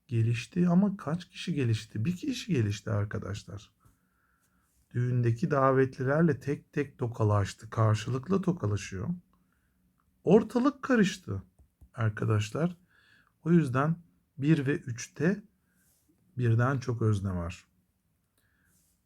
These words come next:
Bu cümle hangisiyle tamamlanırsa öznesi işi başkasına yaptırmış olur.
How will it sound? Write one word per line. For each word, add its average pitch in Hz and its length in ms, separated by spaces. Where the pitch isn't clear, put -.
Bu 214 120
cümle 214 240
hangisiyle 208 500
tamamlanırsa 196 960
öznesi 175 840
işi - 440
başkasına 160 640
yaptırmış 131 840
olur. 98 420